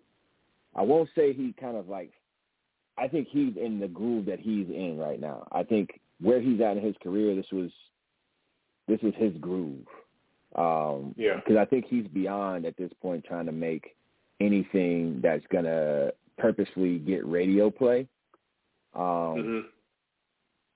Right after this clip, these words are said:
Speaker 1: and so I think given that that's kinda where he's at, I think this is high level, um, and just, like, it's got bangers on it. And,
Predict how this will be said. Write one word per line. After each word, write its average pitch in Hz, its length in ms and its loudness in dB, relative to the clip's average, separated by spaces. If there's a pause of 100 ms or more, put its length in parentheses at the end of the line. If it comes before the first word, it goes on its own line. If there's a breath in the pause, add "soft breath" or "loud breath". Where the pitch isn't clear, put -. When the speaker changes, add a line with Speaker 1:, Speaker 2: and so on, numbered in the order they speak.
(120)
Speaker 1:
and 95 180 -2
so 92 120 2
I 87 100 2
think 107 400 0 (180)
given 110 300 4
that 98 180 -2
that's 101 200 -2
kinda 92 180 -2
where 92 160 0
he's 90 220 -4
at, 107 280 2 (560)
I 82 120 -6
think 92 300 0
this 107 260 2
is 90 240 0 (1600)
high 113 340 2
level, 98 540 0 (840)
um, 82 540 -6 (180)
and 87 420 -6 (280)
just, 110 200 2
like, 98 160 4
it's 92 120 -2
got 107 220 2
bangers 90 340 -2
on 76 200 -6
it. - 80 -18 (120)
And, 78 540 -8